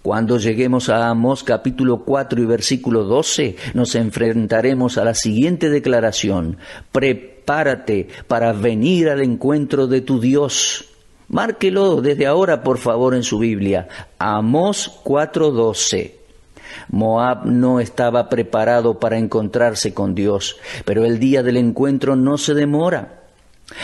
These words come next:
Ahora, miremos atrás a los seis pecados de estas seis naciones gentiles y observaremos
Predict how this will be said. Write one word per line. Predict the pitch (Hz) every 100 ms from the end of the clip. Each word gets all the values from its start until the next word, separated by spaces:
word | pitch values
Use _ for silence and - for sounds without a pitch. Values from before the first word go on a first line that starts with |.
| 131
Ahora, | 107 127 117
miremos | 113 127 143 190 196
atrás | 160 131 151 165
a | 143
los | 123 -
seis | 220 214
pecados | - 151 - 147 147 147 131 -
de | 120
estas | 120 113 104
seis | - 185 185
naciones | 151 - 135 135 -
gentiles | 117 107 127 120 127 123 - - - - -
y | 123 139
observaremos | 127 131 123 107 131 165 131 98